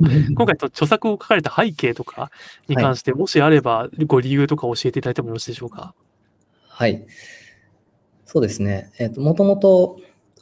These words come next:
Speaker 1: そのビジネスモデルの本を二千十八年、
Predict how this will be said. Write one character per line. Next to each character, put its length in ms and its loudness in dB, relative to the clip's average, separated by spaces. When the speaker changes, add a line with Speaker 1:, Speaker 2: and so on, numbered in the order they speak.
Speaker 1:
そ 140 -2
の 160 0
ビ 120 2
ジ 60 4
ネ 120 2
ス 80 -2
モ 100 4
デ 120 4
ル 280 -2
の 220 0
本 340 -2
を 380 2
二 120 -4
千 280 0
十 300 0
八 380 -4
年、 260 -2